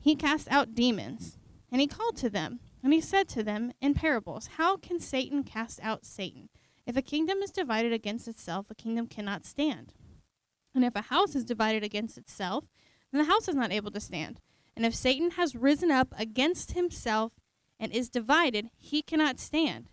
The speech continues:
but is coming to an end. But no one can enter a strong man's house and plunder his goods unless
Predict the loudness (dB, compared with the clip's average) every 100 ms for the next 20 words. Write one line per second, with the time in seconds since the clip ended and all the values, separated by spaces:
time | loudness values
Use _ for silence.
0 | _ _ -2 0 0 -2 0 0 0 -2
1 | -4 -6 -8 -8 -10 -16 _ _ _ _
2 | 0 6 6 6 4 0 0 0 2 0
3 | 0 -2 2 2 4 2 2 0 -4 -8
4 | -4 -4 -4 -6 -6 -4 -4 -2 -2 -2
5 | -4 -6 -4 -4 -4 -12 _ _ -8 -4
6 | -2 -4 -6 -14